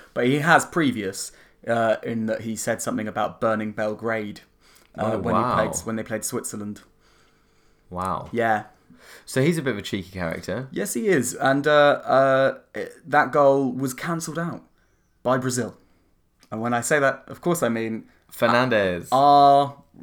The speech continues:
Speaker 1: uh, Russian roulette right back, Mario Fernandez, although he was playing left back in that team that we made
Speaker 2: And
Speaker 1: previously.
Speaker 2: then he missed a penalty.
Speaker 1: And then he missed a penalty.
Speaker 2: In the penalty shootout, Russia lost. They finally have en-,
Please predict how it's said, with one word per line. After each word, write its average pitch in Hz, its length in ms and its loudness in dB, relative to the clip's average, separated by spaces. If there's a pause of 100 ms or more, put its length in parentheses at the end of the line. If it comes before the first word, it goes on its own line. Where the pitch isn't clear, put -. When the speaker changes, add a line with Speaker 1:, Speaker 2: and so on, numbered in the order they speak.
(140)
Speaker 1:
uh, 127 440 4 (120)
Russian 147 320 -4
roulette 131 300 0
right 143 220 2
back, 120 280 0
Mario 131 320 0
Fernandez, 123 520 -6
although 113 180 -6
he 117 40 -4
was 120 100 -6
playing 120 200 0
left 131 220 -2
back 104 240 -4
in 104 80 -8
that 101 160 -8
team 107 180 -8
that 104 60 -8
we 107 100 -8
made 104 220 -8
Speaker 2:
And 120 120 -4
Speaker 1:
previously. 131 320 -2
Speaker 2:
then 131 140 -8 (100)
he 135 120 -6
missed 127 260 -6
a - 20 -14
penalty. 113 480 -12
Speaker 1:
And 143 220 -6
then 220 200 -4
he 214 80 2
missed 180 200 -2
a 165 40 -6
penalty. 170 380 -4
Speaker 2:
In - 60 -2
the - 80 0
penalty 123 380 -2
shootout, 95 520 -2 (360)
Russia 110 440 2
lost. 98 380 2
They 92 120 -2
finally 104 720 -2
have 95 220 -4
en-, 107 300 -4